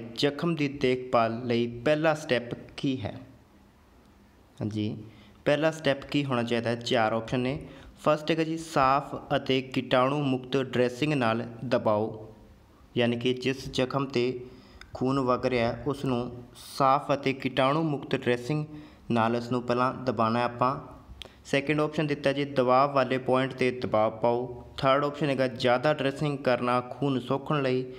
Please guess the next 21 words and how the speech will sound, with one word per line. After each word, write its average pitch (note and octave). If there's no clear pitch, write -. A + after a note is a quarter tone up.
ਤੇ D#3
fourth C3+
ਹੈਗਾ B2
ਜੀ B2+
ਜ਼ਖਮ C3
ਨੂੰ A#2
ਉੱਚਾ A#2
ਕਰਨਾ। G#2
ਤਾਂ A2
ਇਸ A#2
question B2+
ਦਾ A#2
ਆਪਣਾ A2+
correct A2+
answer A2
ਹੋ A2+
ਜਾਂਦਾ A#2
ਹੈ C3
Option B2+
number A2+
first, A#2+